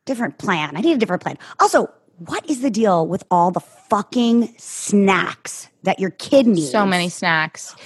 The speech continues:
Speaker 1: Fucking so many snacks.
Speaker 2: I go to Sam's Club, obviously, 'cause we've
Speaker 1: Ugh.
Speaker 2: talked about it endlessly. That should have been on the drinking game. And I buy Go-Gurts and put 'em in the freezer, and it is his favorite thing in the entire world.
Speaker 1: Oh, you
Speaker 2: Go-Gurts.
Speaker 1: Oh, should we do the mask poll early?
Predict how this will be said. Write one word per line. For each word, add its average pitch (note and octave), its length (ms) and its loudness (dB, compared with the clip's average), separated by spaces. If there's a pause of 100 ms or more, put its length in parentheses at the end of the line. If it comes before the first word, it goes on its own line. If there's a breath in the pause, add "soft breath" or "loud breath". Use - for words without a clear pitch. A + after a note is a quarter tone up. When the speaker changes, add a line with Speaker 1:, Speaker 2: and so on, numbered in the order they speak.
Speaker 1:
Fucking F#4+ 360 4
so F4 320 4
many E4+ 220 8
snacks. - 200 2
Speaker 2:
I G4 60 8
go C#4 80 8
to C4+ 100 6
Sam's A3+ 440 2
Club, G3+ 440 4 (200)
obviously, E3 580 4
'cause - 340 -16
we've G3+ 100 2
Speaker 1:
Ugh. F#3+ 60 -4
Speaker 2:
talked D#3 220 2
about F3 180 2
it D#3 200 2
endlessly. D#3+ 720 0
That A#3+ 160 0
should F4+ 100 6
have D4+ 100 6
been F3+ 120 2
on D#3+ 100 2
the D3 80 -2
drinking D3 320 -4
game. A#2+ 220 -6 (260 loud breath)
And G3+ 140 2
I G#3 140 4
buy G#3 180 4
Go-Gurts F#3+ 880 4 (160)
and G3+ 180 -2
put G3+ 180 2
'em G3+ 120 2
in G3+ 80 0
the F#3+ 80 0
freezer, G3 640 0
and F3+ 100 -4
it E3+ 100 0
is F3 220 0 (100)
his G3 240 -8
favorite E3+ 320 0
thing F3+ 120 -2
in F#3 80 -4
the G3 40 -2
entire G#3 300 2
world. G#3 340 2 (360)
Speaker 1:
Oh, G#3 220 6
you A#3 40 6
Speaker 2:
Go-Gurts. G3+ 600 4
Speaker 1:
Oh, A3+ 200 6
should C4+ 200 0
we C#4 60 4
do C#4+ 120 2
the A#3+ 80 0
mask A3+ 340 0
poll A#3 280 0
early? A#3+ 520 -2